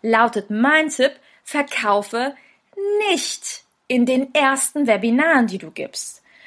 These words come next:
sondern nutz doch diese ersten Webinare, um deine Zielgruppe erstmal besser kennenzulernen. Gib ihnen einen digitalen Drink aus.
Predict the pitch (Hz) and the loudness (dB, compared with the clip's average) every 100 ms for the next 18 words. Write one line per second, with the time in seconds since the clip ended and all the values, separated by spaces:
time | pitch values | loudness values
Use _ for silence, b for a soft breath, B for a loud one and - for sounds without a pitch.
0 | b - 240 247 247 247 - - 214 233 | b -2 2 4 2 0 -8 -8 2 4
1 | 403 - - 233 - 196 190 - 185 - | 4 0 -4 -4 -4 -2 -2 -2 -4 -6
2 | 196 175 175 170 160 165 233 - b b | -4 -4 -4 -4 -4 -2 -4 -4 b b
3 | b b _ 233 220 247 240 349 - 285 | b b _ -2 0 0 0 0 -4 -4
4 | 277 247 247 254 320 - _ 233 233 254 | -4 -6 -4 -4 -6 -12 _ 0 2 2
5 | 247 214 190 - 208 247 _ _ - - | 2 2 0 -2 -4 -6 _ _ -12 -8
6 | - 311 381 427 370 - 247 175 - - | -4 0 0 0 -2 -2 0 0 -2 -4
7 | - _ _ _ _ _ _ _ _ _ | -14 _ _ _ _ _ _ _ _ _
8 | _ - 349 370 - 320 330 - 285 294 | _ -2 -2 -2 -6 -4 -2 0 2 2
9 | 254 285 320 277 - 247 285 320 320 240 | 0 0 -2 -4 -4 -2 0 0 0 0
10 | 294 415 - - 87 185 196 - | 0 -2 -4 -2 0 -2 -4 -8